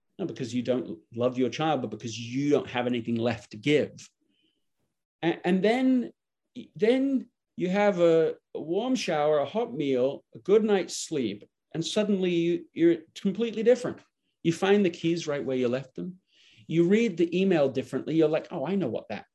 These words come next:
I know what they mean. Okay, I know how to handle that gracefully now." You, you, you're happy to help your child because you are restored. And so, so that idea of just resting is a counterintuitive example. People don't think about that being a ten X strategy, but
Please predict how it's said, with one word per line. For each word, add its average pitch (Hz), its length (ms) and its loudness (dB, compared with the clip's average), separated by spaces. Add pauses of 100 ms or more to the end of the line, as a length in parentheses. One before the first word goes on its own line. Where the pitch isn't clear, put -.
(180)
I 185 100 -2
know 170 100 -2
what - 160 -4
they 107 100 -8
mean. 110 560 -2
Okay, 107 220 -4
I 139 100 -2
know 160 100 -2
how 113 120 -6
to 110 80 -8
handle 101 320 -6
that 92 180 -8
gracefully 98 480 -6
now." 135 420 -6 (360)
You, 143 240 0
you, 156 240 0
you're 139 120 0
happy 190 300 -2
to 156 100 -6
help 113 300 -6
your 104 80 -4
child 170 440 -4 (380)
because 131 400 -6
you 175 280 2
are 143 100 4
restored. 147 560 2
And 135 140 -2
so, 170 400 2 (300)
so 175 200 -4
that 208 220 -2
idea 185 420 -2
of 170 140 -2
just 175 360 -2 (200)
resting 139 680 -2 (840)
is - 100 -12
a 165 60 -12
counterintuitive 196 920 -4
example. 170 480 -4
People 143 240 -6
don't 165 420 0
think 175 180 -4
about 135 240 -2
that 143 160 -6
being 135 160 -4
a 127 60 -4
ten 147 260 -8
X - 180 -8
strategy, - 520 -10
but - 160 -12